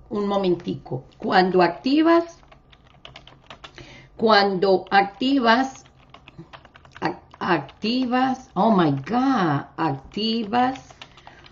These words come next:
voluntariamente la estructura cerebral. Es muy importante este título,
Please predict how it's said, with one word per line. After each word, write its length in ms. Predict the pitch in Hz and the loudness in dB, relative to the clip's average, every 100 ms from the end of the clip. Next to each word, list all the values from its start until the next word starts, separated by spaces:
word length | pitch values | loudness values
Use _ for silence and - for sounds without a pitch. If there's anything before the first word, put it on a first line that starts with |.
| - - - | -20 -20 -8
voluntariamente 2750 | 185 180 202 190 190 180 - 180 190 185 180 185 196 196 196 196 208 214 208 202 220 254 277 277 294 302 302 - _ _ _ _ - - - | 0 8 8 8 6 4 4 2 4 4 2 0 2 4 4 2 0 0 0 0 0 2 2 2 4 4 2 -4 _ _ _ _ -20 -20 -4
la 680 | 196 220 226 226 262 277 - | 0 4 6 4 2 -2 -2
estructura 2250 | 202 208 226 220 - - _ _ _ - - - _ - 208 190 - - 240 254 247 254 262 269 - - - - - - - - - - - | 4 4 4 -2 -12 -20 _ _ _ -20 -20 -20 _ -4 2 2 0 -4 -2 -2 0 2 2 0 -6 -20 -20 -20 -20 -20 -20 -20 -20 -20 -20
cerebral. 1600 | - - 214 214 214 - 196 185 180 185 170 147 196 185 143 - - _ _ - _ - | -8 -2 2 0 -2 -6 0 4 6 6 4 4 2 2 -2 -10 -20 _ _ -20 _ -6
Es 220 | - 262 247 | 0 2 4
muy 180 | 294 | 6
importante 840 | 311 - 285 254 233 220 226 240 - | 4 4 2 4 2 2 -4 -6 -2
este 580 | 190 202 - 196 185 - | -2 0 0 2 2 0
título, 720 | 247 226 185 254 302 330 349 | -2 -2 0 2 6 4 2